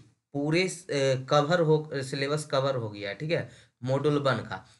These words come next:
आपसे वहाँ से एक क्वेश्चन नहीं छूटेगा अगर आए तो, ठीक है। उसी तरह से हम लोग मॉड्यूल टू चलेंगे, ठीक है। आपको अच्छे से सारे सिलेबस कवर करेंगे,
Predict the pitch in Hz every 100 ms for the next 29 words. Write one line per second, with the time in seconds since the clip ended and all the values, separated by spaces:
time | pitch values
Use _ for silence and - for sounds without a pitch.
0 | _ 127 131 - 175 165 165 160 160 143
1 | 185 180 - 170 160 180 165 147 143 139
2 | 135 135 131 131 127 123 123 - 95 -
3 | - 160 180 - - - _ 143 156 170
4 | 175 165 170 165 165 151 147 147 160 151
5 | 165 160 156 113 104 98 98 - 151 220
6 | - - _ _ _ - 113 - 143 131
7 | 131 165 160 156 135 120 143 147 131 127
8 | 131 123 113 113 113 110 123 190